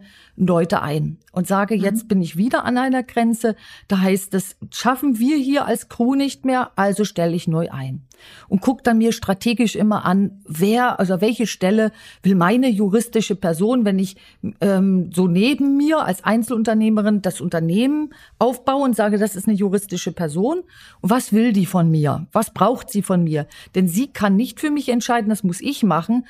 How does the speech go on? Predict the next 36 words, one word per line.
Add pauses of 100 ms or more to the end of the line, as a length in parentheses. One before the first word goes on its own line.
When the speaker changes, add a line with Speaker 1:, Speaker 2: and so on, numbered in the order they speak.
(120)
Speaker 1:
aber
ich
muss
in
ihrem
Sinne
handeln. (400)
So
helfe
ich
mir, (560)
das
Management
zu
machen. (180)
Und
ich
sage
immer,
ich
hab,
ähm,
vierundzwanzig
Stunden
ist
ein
Tag,
davon
muss
ich
auch (400)
einen
Teil
mit
Regeneration
verbringen.